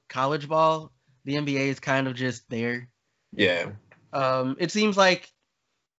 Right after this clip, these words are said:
Speaker 1: Michael Porter Junior has kind of gotten his stuff together as a,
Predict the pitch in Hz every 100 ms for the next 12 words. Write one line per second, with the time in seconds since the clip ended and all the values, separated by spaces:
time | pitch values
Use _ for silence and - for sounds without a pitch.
0 | _ _ _ _ _ _ _ 151 160 170
1 | 170 180 165 127 143 165 170 160 - 143
2 | 156 147 - _ _ - 143 156 147 135
3 | - 139 - 160 170 175 170 170 - _
4 | _ _ _ _ _ _ _ _ _ _
5 | 156 156 151